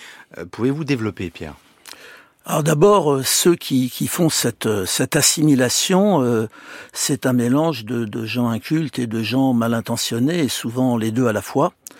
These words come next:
Speaker 2: Donc je vais un petit peu préciser, euh, de mon point de vue, ce qu'est, euh, l'antisémitisme, ce qu'est le sionisme, et pourquoi nous sommes antisionistes. L'antisémitisme, d'abord, le mot est impropre, c'est le mot de l'ennemi.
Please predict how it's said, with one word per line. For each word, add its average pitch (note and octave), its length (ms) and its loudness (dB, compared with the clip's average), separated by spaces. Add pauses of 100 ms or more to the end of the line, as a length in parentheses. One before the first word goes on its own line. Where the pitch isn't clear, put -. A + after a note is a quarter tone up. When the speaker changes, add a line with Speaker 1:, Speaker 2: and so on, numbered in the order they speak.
(540)
Speaker 2:
Donc D3+ 180 2
je D#3 140 0
vais C#3+ 160 2
un D3 100 4
petit C#3+ 180 -4
peu E3+ 160 4
préciser, D#3+ 840 0
euh, A#2 260 0 (100)
de D3 280 -10
mon C3 140 2
point C3+ 200 0
de C3 60 4
vue, D#3+ 320 -2 (400)
ce - 240 -2
qu'est, D3+ 460 2
euh, A#2 340 0 (400)
l'antisémitisme, C3+ 1080 0
ce C3+ 200 -2
qu'est C3+ 140 0
le B2+ 60 2
sionisme, C3+ 640 0 (320)
et A#2+ 80 -8
pourquoi D3+ 320 0
nous C#3 80 2
sommes C#3 280 0
antisionistes. A#2 840 -4 (880)
L'antisémitisme, E3+ 800 2
d'abord, D3 320 4
le C#3+ 120 4
mot D#3 180 4
est C3+ 120 -2
impropre, C#3 480 0
c'est - 200 -2
le C3+ 80 4
mot C3+ 120 4
de B2 80 -2
l'ennemi. C#3+ 380 2